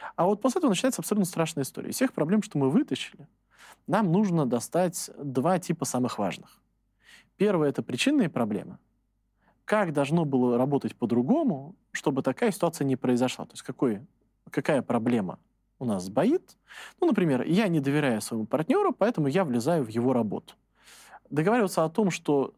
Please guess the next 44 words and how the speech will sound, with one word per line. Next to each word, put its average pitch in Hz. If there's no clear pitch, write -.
почему 190
ты 143
влезаешь, 160
не 156
так 175
эффективно, 190
как 175
договори-, 135
разобраться 131
с 123
доверием 143
друг 127
к -
другу, 113
с -
компетенциями 190
и 123
так 127
далее. 110
То 214
есть, 240
если 196
мы 180
решим 165
проблему 147
с 120
доверием, 262
решится 170
вторая 240
проблема. -
А, 160
это 311
первый 127
тип -
проблем. -
Там 254
могут 156
быть -
процессы 156
не 131
работать, 120
процессы 127
быть 104
неэффективными, 98